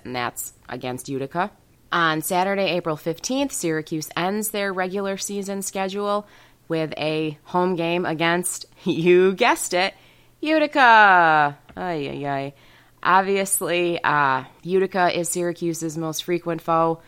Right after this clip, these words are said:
The good old fourteen games, seven home, seven away against the Comets are always good for a laugh.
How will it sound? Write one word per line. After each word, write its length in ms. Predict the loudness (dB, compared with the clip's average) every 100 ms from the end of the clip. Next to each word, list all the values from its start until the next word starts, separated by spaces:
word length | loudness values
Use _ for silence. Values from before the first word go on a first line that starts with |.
| _ -20 _ _
The 100 | -10
good 200 | -4 0
old 220 | 0 -2
fourteen 520 | -2 -2 -2 -4 -2
games, 460 | -2 -2 -2 -2 -4
seven 340 | -2 -2 -2
home, 320 | -4 -2 -4 -4
seven 300 | -2 -2 -2
away 320 | -2 -2 -2
against 680 | -2 -4 -4 -6 -12 -12
the 80 | -12
Comets 520 | -6 -2 -2 -2 -6
are 260 | -6 -6 -6 _ _ _ _ _
always 460 | -2 0 0 -2 -4
good 240 | -4 -6
for 160 | -6 -6
a 100 | -2
laugh. 640 | 2 4 4 2 -4 -20